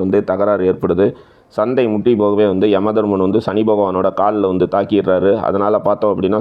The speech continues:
சனி பகவானோட கால் வந்து ஊனமாயிருது. தன்னோட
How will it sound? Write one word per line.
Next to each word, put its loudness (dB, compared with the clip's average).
சனி 0
பகவானோட 0
கால் 0
வந்து 0
ஊனமாயிருது. 0
தன்னோட 0